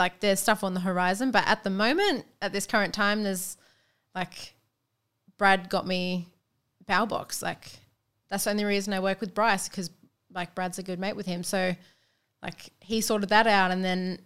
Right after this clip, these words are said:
you know, like, um, Shane sorted other things out that I'm like, "Oh, okay, cool." Because for me to go to someone and be like, "Look at me, I'm so-and-so," like, it's uncomfortable. Like, you have to get used to doing that. But at the start, it's really uncomfortable. So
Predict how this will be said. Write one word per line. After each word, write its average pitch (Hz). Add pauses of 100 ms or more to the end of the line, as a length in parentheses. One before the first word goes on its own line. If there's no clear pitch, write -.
(120)
you 202
know, 185
like, 175 (160)
um, 185
Shane 190
sorted 180
other 190
things 185
out 185
that 180
I'm 180
like, 175
"Oh, 311
okay, 202
cool." 269
Because 196 (460)
for -
me 294
to 247
go 226
to 226
someone 214
and 196
be 190
like, 185 (180)
"Look 247
at -
me, 214
I'm 214
so-and-so," 180
like, 175 (280)
it's 196
uncomfortable. 196
Like, -
you 190
have 175
to 175
get 180
used 180
to 190
doing 185
that. -
But -
at 202
the 214
start, 202
it's - (140)
really 202
uncomfortable. 170 (380)
So 185